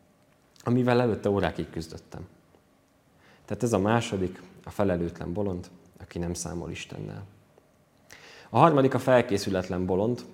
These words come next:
róluk ezt olvassuk. Akik bolondok voltak, mikor lámpásaikat elővették,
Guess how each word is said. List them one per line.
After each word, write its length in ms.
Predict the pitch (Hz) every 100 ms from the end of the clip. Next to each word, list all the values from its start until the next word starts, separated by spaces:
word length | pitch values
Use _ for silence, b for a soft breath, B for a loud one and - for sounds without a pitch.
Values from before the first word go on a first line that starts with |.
| -
róluk 340 | 127 113 101
ezt 200 | 101 -
olvassuk. 580 | 90 85 92 - - - - _ _ _ _ _ _ _ -
Akik 280 | 127 135
bolondok 440 | 143 175 120 98 -
voltak, 340 | 135 113 101
mikor 260 | 104 101 101
lámpásaikat 680 | 110 101 98 - 90 - 113
elővették, 720 | 117 107 98 - 90 -